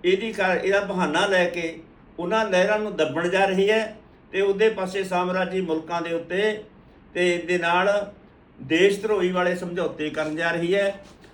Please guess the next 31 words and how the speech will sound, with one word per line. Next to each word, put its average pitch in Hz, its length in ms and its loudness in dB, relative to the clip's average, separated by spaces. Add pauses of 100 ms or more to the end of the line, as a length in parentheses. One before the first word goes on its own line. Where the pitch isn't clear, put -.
(200)
ਸਾਡਾ 185 400 2
ਇਹ 202 160 4
ਸੱਦਾ 165 300 0
ਹੈ 202 80 6
ਸਾਰੇ 196 280 0
ਕਿਰਤੀ 160 380 -6
ਲੋਕਾਂ 139 340 -2
ਨੂੰ, 104 160 -6 (600)
ਸਾਰੀਆਂ 214 400 4
ਜਥੇਬੰਦੀਆਂ 156 640 -2
ਨੂੰ 120 220 -6 (420)
ਕਿ 185 260 4
ਇਸ 202 140 0
ਜੰਗ 175 360 0
ਦਾ 185 220 2
ਜ਼ੋਰਦਾਰ 160 600 0
ਵਿਰੋਧ 175 320 0
ਕਰੋ। 202 400 0 (460)
ਸਾਨੂੰ 180 380 0
ਜੰਗ 175 280 4
ਨਹੀਂ, 185 320 2
ਅਮਨ 160 280 -2
ਚਾਹੀਦਾ 170 400 0
ਹੈ। 190 280 2 (400)
ਸਾਨੂੰ 190 320 0
ਰੋਟੀ 180 360 0
ਚਾਹੀਦੀ 175 440 0
ਹੈ, 175 80 2
ਸਾਨੂੰ 180 320 -2
ਜੰਗ 160 280 4
ਨਹੀਂ, 160 300 -2